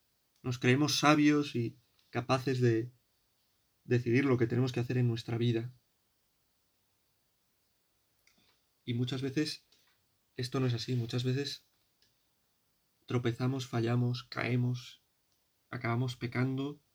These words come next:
por esto, ¿no? Por no someter nuestra imaginación, nuestra razón, nuestra voluntad, por no vivir con humildad también en este campo, ¿no? Esta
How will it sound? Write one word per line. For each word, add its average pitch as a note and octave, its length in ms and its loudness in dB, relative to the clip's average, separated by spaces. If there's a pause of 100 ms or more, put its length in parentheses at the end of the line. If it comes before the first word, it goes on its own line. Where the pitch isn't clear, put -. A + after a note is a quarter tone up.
(1000)
por A#2 160 -2
esto, B2 280 -2
¿no? D#2+ 200 -20 (240)
Por A#2 140 -8
no A#2+ 140 -2
someter B2 440 -2
nuestra A#2+ 300 -4
imaginación, A#2+ 720 -6
nuestra A#2 260 -8
razón, B2 580 -2 (560)
nuestra B2 320 -4
voluntad, A#2+ 580 0 (360)
por B2 160 -4
no C3 80 4
vivir D3 260 8
con B2 160 2
humildad A#2+ 420 2
también A#2+ 340 0
en A#2+ 80 -2
este B2 240 -6
campo, A#2+ 360 -8
¿no? E3 140 -18 (1200)
Esta B2+ 320 -8